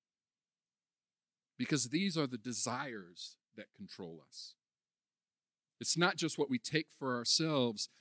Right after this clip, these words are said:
Lust of the eyes extends to anything and everything we want for ourselves. That's either outside of God's intentions,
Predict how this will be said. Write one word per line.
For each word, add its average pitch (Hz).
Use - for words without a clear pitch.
Lust 175
of 156
the 135
eyes 147
extends 139
to -
anything 170
and 135
everything 139
we 127
want 123
for 117
ourselves. 101
That's 131
either 139
outside 139
of 117
God's 120
intentions, 117